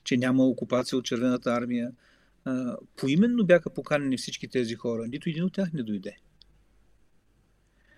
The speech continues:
А, но има нещо такова. Например, нашият, е, научен консултант на филма, ние сме съавтори на сценария с професор Евелина Келбечева, а научен консултант е доцент Михаил Груев, който е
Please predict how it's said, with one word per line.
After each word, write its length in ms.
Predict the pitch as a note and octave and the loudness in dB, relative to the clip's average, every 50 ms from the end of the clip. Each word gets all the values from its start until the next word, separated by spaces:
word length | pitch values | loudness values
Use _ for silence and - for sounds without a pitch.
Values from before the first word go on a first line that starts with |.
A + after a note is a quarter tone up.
| _ _ _ _ _ | _ _ _ _ _
А, 320 | C3 B2 A2+ A2 G#2+ G#2+ G#2 A2 - - - - - _ | -6 -4 -4 -4 -4 -4 -4 -6 -6 -10 -14 -20 -12 _
но 320 | - D3 C#3+ C#3+ C#3 C3+ - - _ _ _ _ - - - - - _ _ _ | -4 -2 0 0 0 0 -2 -4 _ _ _ _ -20 -20 -20 -20 -20 _ _ _
има 220 | C4 D#3+ D#3 D#3+ D#3 | -6 -4 -2 0 0
нещо 260 | D#3+ E3 - - - | 0 -2 -2 -4 -8
такова. 380 | - C3+ - - D#3 C#3 A#2+ G#2+ - - _ _ - - - - - | -10 -6 0 4 4 4 4 2 -2 -10 _ _ -18 -18 -18 -8 -6
Например, 420 | C3 A2+ - D3 D#3+ D#3 D3 C3 - - | -6 -4 -4 -2 0 0 0 0 -2 -4
нашият, 640 | C#3+ C#3+ D#3 D3+ - - D#3+ C#3+ C3+ - - - | -2 -2 -2 -2 -2 -2 -2 -2 -2 -4 -6 -2
е, 40 | C#3+ C3+ B2+ A#2+ A#2+ A2 G2 A#2+ A2 G2+ - - - - - - C3+ | 0 0 0 0 0 -2 -2 -4 -4 -6 -8 -10 -10 -12 -12 -10 -10
научен 380 | C#3+ C#3+ D3 D#3 - - C#3+ B2 | -8 -6 -6 -6 -4 -4 -4 -4
консултант 640 | - C3+ C3 - - B2+ A#2+ A2 - D3 D#3 - | -4 -4 -6 -4 -6 -6 -6 -4 -4 -6 -4 -4
на 100 | C3+ A#2+ | -6 -8
филма, 360 | - - D3+ D3 C#3+ C3 B2 - - - C3 B2+ - F3+ | -8 -8 -6 -2 0 -2 -2 -2 -6 -10 -10 -10 -8 -8
ние 100 | D3 D3 | -10 -10
сме 280 | - - C3+ C3 B2+ B2 | -8 -4 -2 -2 -2 -4
съавтори 480 | - - - C3+ C#3 - - - C3+ B2+ | -6 -2 0 0 0 0 -2 -4 -2 -2
на 100 | A#2+ A2+ | -2 -4
сценария 420 | - - B2 B2 C3 C3+ B2 B2 | -4 -6 -4 -2 -2 -2 -2 -4
с 240 | - - - - - | -6 -8 -10 -12 -8
професор 400 | - C3 A#2 - C3+ B2+ - C3 | -6 -6 -2 -2 -4 -2 -2 -4
Евелина 320 | A#2+ A2 A#2+ B2+ C3+ C3 A#2 | -4 -4 -4 -2 -2 -2 -2
Келбечева, 560 | - C3 A#2 G#2+ C#3 F3 - - G#3 G3+ F3 | -2 -4 -2 -2 -2 -2 -2 0 0 2 2
а 40 | C3+ | 2
научен 320 | B2+ C#3 D3+ - D#3 C3+ | 0 0 -2 -4 -6 -6
консултант 640 | B2+ C3 B2 - - B2 A#2 A2 D#3 D3 D3 - - | -6 -6 -8 -8 -8 -10 -8 -4 -6 -6 -6 -4 -2
е 120 | C3 B2 | -2 -2
доцент 340 | A2 A#2 A#2+ - - C#3 C3 - | -2 -4 -6 -6 -6 -6 -4 -4
Михаил 340 | C3 C3 - - B2+ B2 A#2+ | -6 -4 -2 -2 -2 -2 -2
Груев, 340 | A2+ G#2+ B2+ C#3+ D#3 D#3 - | -2 -2 -2 -2 -2 -4 -4
който 320 | - B2+ B2+ - - B2+ | -4 -4 -4 -2 -2 -2
е 80 | B2 A2+ | -2 -2